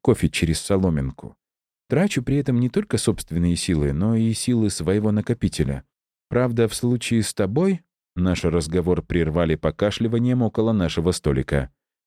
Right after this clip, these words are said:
Когда мы говорили с Леной, то перешли почти на полушепот, нагнувшись над столами, и появление гостей рядом с нами попросту не заметили.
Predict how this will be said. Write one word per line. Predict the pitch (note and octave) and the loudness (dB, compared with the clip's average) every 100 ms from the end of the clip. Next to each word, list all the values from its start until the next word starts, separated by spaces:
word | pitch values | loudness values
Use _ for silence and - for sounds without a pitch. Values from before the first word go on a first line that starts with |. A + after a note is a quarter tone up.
| _ | _
Когда | - G#2+ E3+ | -4 0 2
мы | D3+ | 2
говорили | G#2+ A2 B2+ B2+ | 2 2 0 0
с | F#2 - | 0 0
Леной, | F2 D#3+ A2+ | 0 2 0
то | D#2+ | -2
перешли | D#2+ F2 E2+ B2 | -2 0 0 0
почти | - F2+ - A2+ | 0 -2 -2 0
на | G#2 | 0
полушепот, | - G#2 G#2 - D3+ - D#2 - | 0 -2 -2 0 0 0 -4 -4
нагнувшись | G#2+ G#2 G2 E2 D#2+ - | 0 2 0 0 -4 -2
над | E2+ - | -2 -2
столами, | F#2+ G2 E2 C2 - _ _ _ - | -2 0 0 -2 -8 _ _ _ -8
и | |
появление | D#2+ E2 D#2+ F#2+ F2+ E2 | 0 0 2 2 2 2
гостей | E2 - F2 | 0 0 0
рядом | D#2+ D#2 D#2 | 2 0 -2
с | - | 0
нами | F2 F2 | 0 0
попросту | D#2 D#2 E2 D#2+ D#2+ | 0 -2 -2 -2 0
не | D#2+ | 2
заметили. | D#2 E2 F#2 D2 B1 | 2 0 0 -2 -4